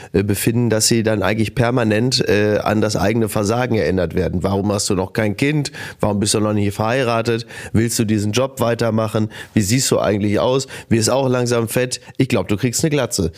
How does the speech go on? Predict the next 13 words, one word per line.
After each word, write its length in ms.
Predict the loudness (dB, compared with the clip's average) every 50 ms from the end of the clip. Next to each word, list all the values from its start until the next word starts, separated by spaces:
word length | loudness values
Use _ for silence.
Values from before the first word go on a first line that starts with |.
| -14 -4
Solche 320 | 0 0 2 2 2 2 2
Sachen 320 | 0 0 0 -2 -2 -2
halt. 260 | -2 -4 -4 -6 -8 -10 -20 -18 -6 -2
Und 160 | -2 0 0
das 160 | 0 0 2
sind 140 | 0 0 2
Sachen, 420 | 0 0 0 0 0 0 -2 -4 -2
denen 280 | 0 0 0 2 0 0
bin 120 | 0 0
ich 80 | 0 0
dankenswerterweise 760 | 0 -2 0 0 0 0 0 2 2 2 2 2 2 2 2
nicht 140 | 2 2 2
ausgesetzt. 640 | 2 0 0 0 2 2 2 0 0 -4 -10